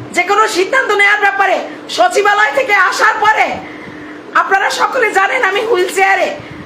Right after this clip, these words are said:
আমি কেন কোনো নেতাদের পাই নাই? আর প্রজ্ঞাপনের কথাটা কেন বলেছি? আমি বলেছি, "আপনারা আশ্বস্ত হন, আমি, ধরেন, এটা প্রজ্ঞাপন।" এটাকে খারাপ কিছুকে যারা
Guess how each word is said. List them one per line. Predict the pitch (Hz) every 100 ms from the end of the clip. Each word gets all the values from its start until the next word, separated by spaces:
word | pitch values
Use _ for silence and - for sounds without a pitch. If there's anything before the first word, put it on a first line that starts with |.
| - - - - -
আমি | 381 415
কেন | - 415 415
কোনো | 480 427
নেতাদের | 403 415 392 403 -
পাই | 370 381 403
নাই? | 403 339 - - - - - - - -
আর | 294 320
প্রজ্ঞাপনের | 339 359 - 403 453 440 440
কথাটা | 392 - 415 403
কেন | 392 403 539
বলেছি? | 554 554 - 359 269 - - - - -
আমি | 311 381
বলেছি, | - 415 427 440
"আপনারা | 381 392 392 392
আশ্বস্ত | 359 - - 427 403 -
হন, | 415 - 427 415 403 - - - - -
আমি, | 339 403 440 403 349
ধরেন, | 339 403 440
এটা | 415 - -
প্রজ্ঞাপন।" | 415 403 403 392 - 403 392 185 156 143 151 - -
এটাকে | 330 349 370
খারাপ | 359 - 277 359 392 392
কিছুকে | 392 381 440 415 403
যারা | 392 403